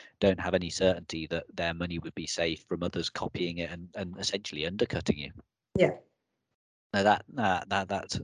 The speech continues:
Speaker 1: that's great. So I think that's, that's not a bad overview of, you know, what a scientist founder should be looking out for from the I P perspective. But what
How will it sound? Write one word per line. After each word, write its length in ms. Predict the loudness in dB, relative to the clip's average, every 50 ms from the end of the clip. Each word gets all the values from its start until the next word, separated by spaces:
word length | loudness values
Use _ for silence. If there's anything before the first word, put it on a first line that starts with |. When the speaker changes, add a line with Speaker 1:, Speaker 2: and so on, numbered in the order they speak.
| -2 2
Speaker 1:
that's 260 | 2 2 2 2 6
great. 260 | 8 8 8 8 6
So 80 | 4 6
I 20 |
think 200 | 8 8 6 6
that's, 260 | 6 4 4 4 0 -2 -4 -10 -16 -18 -8 4 6
that's 220 | 8 8 8 6
not 240 | 6 8 10 10 10
a 60 | 10
bad 220 | 10 10 10 12
overview 640 | 12 12 12 12 10 8 6 4 2 2 2 2 0
of, 440 | 0 0 0 2 2 2 0 -2 -6 _ _
you 120 | -12 -12 -10
know, 80 | -10 -10 -12 -12 0 6
what 240 | 8 10 10 10 6 2 -4 -4
a 300 | -2 -2 0 0 0 0
scientist 560 | 0 0 2 2 2 2 0 -2 -6 -8 -4
founder 380 | -2 -2 0 0 0 -2 -2 -4
should 220 | -4 -4 -6 -6
be 140 | -6 -6 -6
looking 280 | -6 -6 -6 -6 -6 -4
out 220 | -4 -6 -6 -10
for 380 | -8 -4 -2 0 0 0 0 -2 -4
from 140 | -6 -6 -4
the 120 | -4 -2
I 140 | -2 -2 -2
P 240 | -2 -2 -4 -4 -4
perspective. 640 | -6 -6 -4 -2 -4 -4 -4 -4 -4 -4 -4 0 6
But 280 | 8 8 8 8 6 2 -4 -16 -18 -18 -20 -20 2 _ 4 8
what 260 | 12 12 12 12